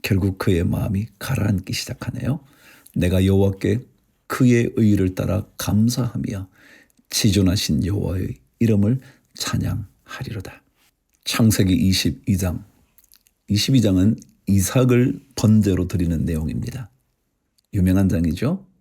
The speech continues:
기억도 쉽네요. 그 일 후에 하나님이 아브라함을 시험하시려고 그를 부르시되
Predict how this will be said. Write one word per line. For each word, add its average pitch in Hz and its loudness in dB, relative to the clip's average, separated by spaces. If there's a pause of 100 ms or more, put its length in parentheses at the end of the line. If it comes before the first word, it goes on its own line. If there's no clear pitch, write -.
(280)
기억도 110 -2
쉽네요. 107 0 (880)
그 131 4
일 135 6
후에 95 0 (500)
하나님이 95 2
아브라함을 90 0
시험하시려고 127 -2 (260)
그를 123 0
부르시되 - -8